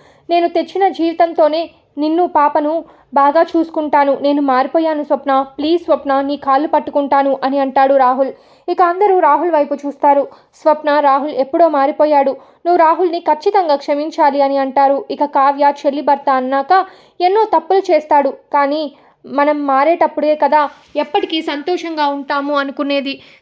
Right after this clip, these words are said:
"తప్పకుండా మా అత్త సంగతి ఎవరైనా చూసుకోండి" అని అంటుంది.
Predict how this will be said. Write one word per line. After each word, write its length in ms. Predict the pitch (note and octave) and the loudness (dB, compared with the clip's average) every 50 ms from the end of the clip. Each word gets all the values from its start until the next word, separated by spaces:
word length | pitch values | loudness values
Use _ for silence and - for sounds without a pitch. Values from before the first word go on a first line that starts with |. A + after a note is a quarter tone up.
| _ - E4 | _ -4 -4
"తప్పకుండా 500 | D#4+ E4 G4+ G4 G4 F#4+ E4+ D#4 D#4+ D#4 | -2 -2 -2 -4 -4 -4 -2 0 0 0
మా 120 | D4 C#4+ | 2 2
అత్త 260 | C4 C4 C4 C4 E4 | 0 0 0 -2 -4
సంగతి 380 | E4 E4 E4+ D#4+ D4 D4 C#4+ D4 | -4 -4 -4 -6 -6 -6 -4 -2
ఎవరైనా 440 | C#4 C4 C4 C#4 D4+ D#4 D#4 D4 C#4+ - - | -2 -2 -2 -2 -2 -2 -2 -4 -6 -6 -8
చూసుకోండి" 520 | C#4+ - - - D4 C#4+ C#4+ C4+ C#4 C4 - | -10 -8 -6 -4 -4 -2 -2 -4 -6 -6 -6
అని 160 | - C4 C4 C#4 | -6 -4 -4 -4
అంటుంది. 520 | C4+ C4+ C4 D4 C#4 C#4 C#4+ C#4 C4+ | -4 -4 -4 -4 -4 -2 -4 -4 -6